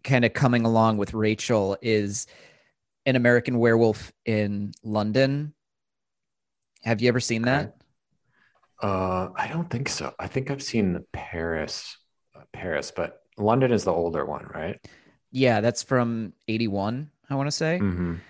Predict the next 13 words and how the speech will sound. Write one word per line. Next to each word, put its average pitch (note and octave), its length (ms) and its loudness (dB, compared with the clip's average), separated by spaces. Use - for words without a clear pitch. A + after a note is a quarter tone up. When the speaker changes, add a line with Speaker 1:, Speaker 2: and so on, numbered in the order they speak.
Speaker 1:
Uh, A2 360 8
so B2 340 6
An C3 100 6
American D#3 320 6
Werewolf D3+ 280 8
in C3 120 2
London B2 340 2
is A2+ 180 0
kind C#3 180 2
of B2 80 2
a A#2 60 4
horror G#2+ 300 4
comedy. G2+ 760 -2